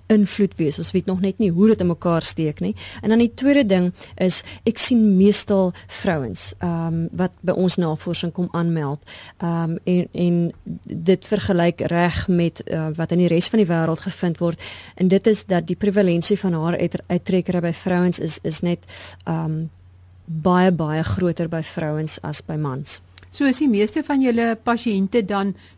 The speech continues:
Speaker 2: tieners of is, gaan duur hierdie gedrag voort in die twintiger
Speaker 1: Dit
Speaker 2: en dertiger jare?
Speaker 1: Dit duur voort, ongelukkig. Ja, en ek dink, miskien kan Dorien vir ons meer sê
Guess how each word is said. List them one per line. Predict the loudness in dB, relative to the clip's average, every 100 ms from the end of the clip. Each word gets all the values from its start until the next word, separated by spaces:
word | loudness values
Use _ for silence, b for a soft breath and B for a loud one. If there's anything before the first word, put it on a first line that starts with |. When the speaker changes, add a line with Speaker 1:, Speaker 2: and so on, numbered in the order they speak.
| _
Speaker 2:
tieners | 4 6 4 2
of | -4 -2
is, | -4 -4
gaan | -4 2 2 2 2
duur | 4 4
hierdie | 2 0 -2
gedrag | -2 -2 -2 -4
voort | 4 4 4
in | -2
die | -2
twintiger | 0 0 2 4 4
Speaker 1:
Dit |
Speaker 2:
en | 2
dertiger | 0 -2 -4 -8 -8
jare? | -8 -8 -8 0
Speaker 1:
Dit | 0
duur | 2 2 2
voort, | 0 -6 -6 -8 -6
ongelukkig. | -4 -2 -2 -4 -6 -8 -8 -14 -8
Ja, | -4 -4 -6 B
en | 0
ek | 2
dink, | 4 2 0 B B -12 -12 -14 -14
miskien | 0 2 4 2
kan | 4 4
Dorien | 4 6 6 4
vir | 2
ons | 2 4
meer | 6 6
sê | 4 4 4